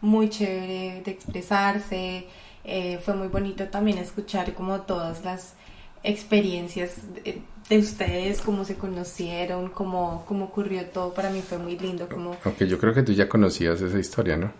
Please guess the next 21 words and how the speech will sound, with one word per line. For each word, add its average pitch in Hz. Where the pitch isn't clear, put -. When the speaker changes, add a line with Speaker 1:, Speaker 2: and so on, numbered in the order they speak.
Speaker 1:
Sí, 285
pero 359
como 311
detalles, 208
no 208
sé, 202
contados, 190
contados 196
específicamente 208
así 196
de 196
ti, 220
como 208
que 208
se 208
escucha 202
más 175
romántico, 196
más 190
desde 190
esa 185